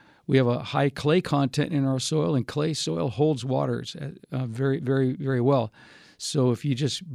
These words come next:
broke that soil surface, um, with a, with a shovel or a trowel, you'd s-, you'd see that it's still wet and moist just below the surface. That water is made, is, is available to those tree roots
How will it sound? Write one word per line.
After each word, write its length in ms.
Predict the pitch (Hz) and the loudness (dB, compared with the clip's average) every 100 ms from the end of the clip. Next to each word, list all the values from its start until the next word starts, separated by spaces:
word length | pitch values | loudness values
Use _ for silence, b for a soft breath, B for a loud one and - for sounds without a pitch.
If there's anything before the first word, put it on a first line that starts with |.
| 113 - | -12 -8
broke 340 | 127 165 170 | 4 4 4
that 180 | - 127 | -2 -4
soil 320 | - 156 180 | 0 0 2
surface, 580 | - 143 117 139 117 - 220 | -2 -4 -4 -4 -6 -10 -8
um, 200 | 127 120 | -4 -2
with 140 | 123 123 | -2 -2
a, 120 | 127 | -2
with 160 | 139 127 | -2 -2
a 60 | 117 | -2
shovel 380 | - 151 139 | 0 0 0
or 120 | 120 117 | 0 -2
a 60 | |
trowel, 460 | - 170 165 127 120 B B B B | -2 -2 0 0 -4 B B B B
you'd 220 | 147 123 | 0 0
s-, 160 | - - | -2 -6
you'd 200 | 139 127 | -2 -2
see 220 | - 170 | 0 0
that 140 | 147 120 | 2 2
it's 160 | 123 - | 0 -4
still 320 | - 156 117 | 0 2 4
wet 260 | 135 131 | 2 0
and 100 | - | 0
moist 480 | 123 135 123 - - | 2 2 0 -4 -10
just 300 | 123 127 - | -6 -6 -6
below 180 | 139 131 | -2 -2
the 100 | 117 | -2
surface. 500 | - 151 131 131 - - b b b b b b b b b _ _ _ - | -2 -2 -2 -8 -12 -16 b b b b b b b b b _ _ _ 4
That 200 | 165 180 | 6 8
water 280 | 170 160 151 | 8 8 6
is 120 | 120 | 4
made, 180 | 139 139 | 2 2
is, 300 | - 139 123 117 _ | 2 0 -2 -8 _
is 120 | 135 120 | -4 -2
available 360 | 123 151 135 | 4 4 4
to 140 | 120 127 | 0 0
those 340 | 127 123 104 - - | 2 0 -2 -14 -12
tree 260 | - 180 | -2 2
roots 420 | 139 120 123 - | 4 4 2 -4